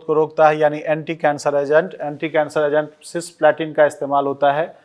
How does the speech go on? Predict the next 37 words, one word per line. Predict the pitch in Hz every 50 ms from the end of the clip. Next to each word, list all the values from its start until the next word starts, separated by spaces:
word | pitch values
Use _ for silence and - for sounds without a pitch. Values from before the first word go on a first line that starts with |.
| _ _ _ _ _ _ _ _ -
और | 131 131 131 127 127 123
ये | 127 131 135
first | 131 - - - 156 165 160 -
compound | - 156 151 143 131 151 147 156 147 147
ही | 151
ये | 151 143
cisplatin | 147 - 151 - - - - 147 143 127 151 151 147
है, | 160 160
पीटीसीएल | - 151 139 139 151 139 - - 143 143 143
टू | 135 147 143
एनएच | 139 147 143 143
थ्री | - 147 147
होल | 139 - 147 143 139 139 -
twice। | 151 147 147 165 165 - - - _ - - - _ _ -
इसका | 147 127 - - 147
जो | 139 147 147 147
ज्योमेट-, | 143 127 143 147 151 147 147
दो | 135 135 151 160
geometrical | 143 151 151 156 147 - 156 143 156 156 156
आइसोमर | 151 147 - 160 156 156 156
cis | 151 - 151 135 -
and | 147 143 135
trans, | - 151 151 160 160
cis | 160 - 151 131 - -
form | - 139 139 139 139
को | 131 170 190 208 202 208 - - _ _ _
cisplatin | - - - 139 - - - 143 135 135 151 151 151
कहते | 151 147 147 147 160
हैं। | 160 160
इसका | 143 - - 139
यूज़, | 139 139 160 185 208 226 208 202 - - - _ _ _ _ _ _ _ _ -
है | 135
ना, | 147 175 190 202 190 - _ _ _ _ _ _ _ _ _ -
अ, | 139 131 127 123 123 127 127 127 131 127 - _ -
एंटी | 156 156 160 156 - 170
कैंसर | 165 170 - 151 143 143 139 - 156 147
ड्रग | 135 123 127 147 139